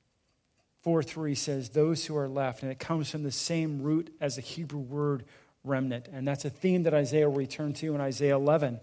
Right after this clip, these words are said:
and Isaiah thirty-seven, and that the prophets Micah and Jeremiah and Zephaniah would also use, speaking about a people whom God would rescue and save, who would find their only refuge and security in him.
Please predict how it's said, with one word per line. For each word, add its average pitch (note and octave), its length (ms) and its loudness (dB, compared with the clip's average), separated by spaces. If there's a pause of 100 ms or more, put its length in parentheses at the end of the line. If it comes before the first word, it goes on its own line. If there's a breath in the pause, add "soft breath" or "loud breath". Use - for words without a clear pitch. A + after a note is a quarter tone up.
(320 loud breath)
and D#3 80 6
Isaiah D3 300 8
thirty-seven, C#3 800 0 (360 soft breath)
and D3+ 120 4
that D3 80 6
the D3+ 60 -4
prophets F3 460 4
Micah E3+ 400 6
and D3 160 0
Jeremiah E3 480 8
and C#3 100 4
Zephaniah E3+ 440 6
would D3+ 80 8
also E3+ 560 8
use, C3 540 -2 (220 loud breath)
speaking F#3+ 540 0
about D#3 240 4
a D3 60 2
people C3+ 560 -6 (400 soft breath)
whom D#3 240 -2
God F#3+ 380 6
would F3+ 180 -2
rescue D#3 460 4
and C#3+ 100 0
save, B2+ 480 -2 (640)
who E3 100 -2
would D#3+ 100 2
find F#3 400 6
their E3 220 8
only G#3 360 6
refuge F3 560 6
and D3 100 -2
security D#3+ 640 0
in C#3+ 120 -4
him. B2 400 -4